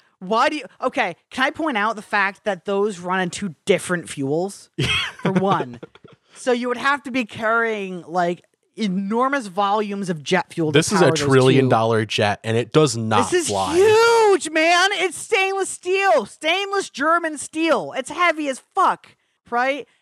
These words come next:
Speaker 1: And, like, do they just have kamikazes in these, like, in these missiles, right?
Speaker 2: I guess.
Speaker 1: Right? Then why do they have ejection seats?
Speaker 2: Yeah.
Speaker 1: Why?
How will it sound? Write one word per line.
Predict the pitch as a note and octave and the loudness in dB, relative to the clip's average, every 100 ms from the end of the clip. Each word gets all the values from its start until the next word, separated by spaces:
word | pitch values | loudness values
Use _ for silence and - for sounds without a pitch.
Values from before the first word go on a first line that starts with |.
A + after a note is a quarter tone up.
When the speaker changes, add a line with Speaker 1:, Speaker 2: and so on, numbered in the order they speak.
| _ _ | _ _
Speaker 1:
And, | C4+ C4+ C4 B3+ A#3 _ _ _ _ | -4 -2 -2 -4 -14 _ _ _ _
like, | B3+ C#4 C4 | -4 -2 -2
do | - | -6
they | B3+ D4 | -4 -2
just | D4 | -2
have | E4 C#4+ | -2 -4
kamikazes | - C4+ C4 - G#3+ B3 D4+ D#4 - | -2 0 -2 -2 -2 -2 -4 -6 -6
in | - A#3+ | -4 -2
these, | A3+ A3+ G3+ - _ _ _ | -2 -2 -4 -12 _ _ _
like, | G#3 F3+ - _ _ _ _ _ | 2 2 -4 _ _ _ _ _
in | A3 | -4
these | A3 A3 | -2 -2
missiles, | F3+ F#3+ F#3 D4 E4 | -2 -2 0 -2 -2
right? | G#3 G#3+ E4 - - | -2 0 -2 -8 -6
Speaker 2:
I | B2 | -4
guess. | - D3+ C#3+ - - - _ _ | -2 0 0 -4 -10 -14 _ _
Speaker 1:
Right? | - C#4 D4 - - | 0 2 2 -6 -4
Then | F4+ | -2
why | F#4+ G#4 A4+ | 2 4 4
do | A4 | 4
they | A4 | 4
have | F#4 G#4 G#4 | 4 4 2
ejection | E4 G#4+ A4 - G#4+ | 2 2 2 2 0
seats? | - G#4+ G#4+ G#4 B3+ - - - - _ _ _ _ _ - | 0 2 4 4 2 -4 -8 -6 -8 _ _ _ _ _ -14
Speaker 2:
Yeah. | G#2+ G2+ G2+ G2 - - - | -6 -4 -2 -4 -4 -2 2
Speaker 1:
Why? | G4+ - A4+ A4+ G4+ F4 A#3+ F3 | 4 6 6 6 4 2 -2 -6